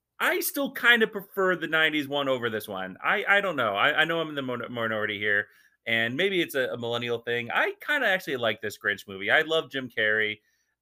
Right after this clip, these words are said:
and I think it's actually really funny overall. He does a great job, I think, with everything he did in that movie, kind of, uh, with the jokes and the humor. And, uh,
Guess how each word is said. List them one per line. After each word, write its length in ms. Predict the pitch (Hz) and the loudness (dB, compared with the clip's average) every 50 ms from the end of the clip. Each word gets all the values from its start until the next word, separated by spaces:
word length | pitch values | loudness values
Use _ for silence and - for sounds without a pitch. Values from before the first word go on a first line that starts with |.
| _ _ | _ _
and 340 | 107 110 107 104 104 110 110 | 0 2 2 2 0 0 0
I 120 | 139 262 | 0 0
think 180 | 277 - 233 185 | 0 -2 -4 -6
it's 140 | 175 - 151 | -4 0 0
actually 240 | 143 139 - 131 117 | 0 0 0 -6 -4
really 260 | 110 123 120 117 110 | -2 -4 -2 -2 -4
funny 280 | - - 117 117 110 | -4 -4 -4 -2 -2
overall. 320 | 110 104 101 104 107 107 113 | -4 -4 -2 0 0 0 0
He 120 | 135 165 | -2 -4
does 400 | 165 - 185 180 180 165 - - _ _ | -2 0 0 0 0 -2 -6 -14 _ _
a 80 | 113 110 | -8 -8
great 400 | 101 92 104 113 123 120 117 - | -8 -10 -2 0 0 0 0 -2
job, 400 | - 113 107 104 104 104 104 98 104 | -2 -2 0 2 2 0 0 -2 -2
I 100 | 98 101 | -4 -4
think, 420 | 101 _ 110 104 104 104 104 101 _ _ _ _ _ _ _ _ _ _ _ _ _ _ _ _ _ _ - | -4 _ -4 -4 -4 -4 -8 -12 _ _ _ _ _ _ _ _ _ _ _ _ _ _ _ _ _ _ -2
with 160 | 147 143 139 | 0 2 4
everything 340 | 139 131 131 123 127 123 117 | 4 2 2 -2 -2 -4 -4
he 100 | 120 117 | -6 -4
did 180 | 104 117 113 | -2 -2 -2
in 80 | 113 113 | 0 0
that 160 | 113 110 110 | 0 -2 -2
movie, 240 | 110 110 107 110 104 | -2 -6 -6 -6 -6
kind 180 | - 117 110 104 | -4 -2 -2 0
of, 240 | 104 104 101 92 95 | 0 -2 -2 -2 -4
uh, 260 | 98 95 95 95 95 - _ _ _ _ _ | -2 -2 -2 -2 -4 -6 _ _ _ _ _
with 120 | 117 113 | -8 -6
the 80 | 95 113 | -6 -8
jokes 460 | 101 - 147 147 139 139 135 120 - | -10 -2 2 2 2 2 2 -2 -6
and 80 | 120 110 | -8 -10
the 60 | 110 | -10
humor. 560 | - - 135 131 131 127 127 123 123 123 117 | -8 -6 -6 -4 -4 -2 -2 0 0 0 0
And, 420 | 104 107 104 104 101 101 101 95 95 | 0 -2 -2 -2 -2 -6 -8 -6 -4
uh, 280 | 92 92 92 90 90 | -4 -2 -2 -4 -4